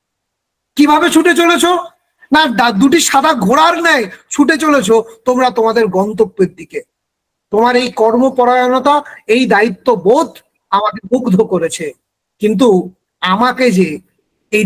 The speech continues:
দেশকে বাঁচানোর জন্যে যেতে হবে, তাই তোমাদের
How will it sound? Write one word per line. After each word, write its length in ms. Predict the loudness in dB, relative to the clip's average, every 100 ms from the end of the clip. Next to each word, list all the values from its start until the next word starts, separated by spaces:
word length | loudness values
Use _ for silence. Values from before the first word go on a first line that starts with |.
| 2
দেশকে 300 | 0 0 0 0
বাঁচানোর 400 | -2 -2 0 0 0
জন্যে 320 | -2 -4 -10 -14 _ _ _ _
যেতে 260 | -4 0 0
হবে, 200 | 0 -2 -8 -12 _ _ _ _
তাই 120 | 0 2
তোমাদের 360 | 2 2 2